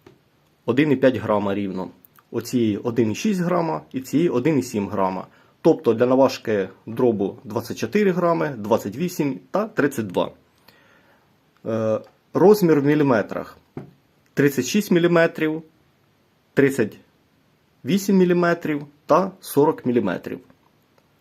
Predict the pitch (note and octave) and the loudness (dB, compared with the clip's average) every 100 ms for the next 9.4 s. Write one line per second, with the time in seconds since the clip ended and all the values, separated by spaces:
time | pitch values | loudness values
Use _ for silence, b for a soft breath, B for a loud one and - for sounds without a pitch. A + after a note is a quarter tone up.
0 | _ F#3+ F#3 C#3+ C#3 G#3+ E3 A#2 A#2+ F#3 | _ -2 2 2 2 0 0 -2 0 2
1 | C3+ A#2+ G2 G#2+ G#2 G2+ G#2+ G2 G2+ - | 2 2 0 -4 -4 -4 -6 -8 -8 -14
2 | _ _ _ b b b - F#3+ A3 G#3 | _ _ _ b b b -4 0 0 0
3 | F3 D3 C3 A#2+ D#3+ F#3 G3+ F#3 C3+ B2+ | 0 0 -2 0 2 2 2 2 4 6
4 | E3 D#3+ - F3+ E3+ D3+ D3+ C3+ A#2+ G#2+ | 6 2 2 0 2 4 6 6 6 4
5 | G2+ B B B2+ C#3 E3+ D#3+ D3+ - C3 | 2 B B -6 0 2 4 4 4 2
6 | A#2 B B _ _ _ C3 C3 C3 D3 | 2 B B _ _ _ -4 0 0 2
7 | C#3 B2 A#2 A#2 G#2+ b b b b b | 2 2 2 2 0 b b b b b
8 | b b b _ _ _ _ B2+ C#3+ C#3+ | b b b _ _ _ _ -2 0 2
9 | C3+ B2 A2+ | 2 2 0